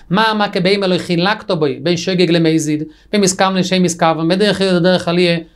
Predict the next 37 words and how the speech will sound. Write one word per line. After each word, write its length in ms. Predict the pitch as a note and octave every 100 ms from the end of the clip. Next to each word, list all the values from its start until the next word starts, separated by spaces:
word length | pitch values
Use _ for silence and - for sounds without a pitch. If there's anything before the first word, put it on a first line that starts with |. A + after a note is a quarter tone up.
| _ -
תמיד 320 | E3 G#3 F#3
לא 100 | A3
חילקת 360 | A3 A3 G#3
לפויטר 380 | F#3 F3 E3+ D#3+
מומן, 240 | D3+ C#3 B2+ -
אלא 160 | G3+ F#3+
תמיד, 440 | F3+ F#3 A3 - -
באיזה 260 | D3 G#3+ G3+
אופן 200 | G3+ F#3+
שהוא 220 | F#3 G#3
שהרג 260 | F3+ F3 F#3
את 100 | F#3
הבהמה 340 | E3 E3+ F#3+
של 100 | F#3
חברו, 440 | E3+ D#3+ F#3 E3 - _
לחי 340 | F3 D3+ D3 D#3
ומומן. 340 | E3 F#3+ G3 - - _ _ -
אף 300 | E3 G3+ F#3+
מה 140 | F#3 F#3
קודם, 520 | D#3 F#3 E3+ D#3 D#3 - _ F3+
לא 80 |
יתך 380 | F3 E3+ A3 G#3+
לגבי 340 | G#3+ F#3+ F#3 F3
משוגג 300 | - F3+ F3
למזיד, 420 | E3+ F3 D#3 D#3+
במסכם 320 | D#3 F3+ F3+
לשם 220 | E3+ F3+
מסכם, 300 | E3+ - D#3+
בדרך 280 | D#3+ F3 F3
ירידה 140 | F3
לדרך 220 | E3+ E3 E3
עלייה, 240 | E3+ E3 - -
לחי 340 | E3 D3 - F#3+
ומומן, 300 | G#3 A3 A#3 A3+ - _
אלא 100 | F#3+ G#3
לפויטר 380 | G3 F3+ F3
מומן. 280 | E3 D#3+ E3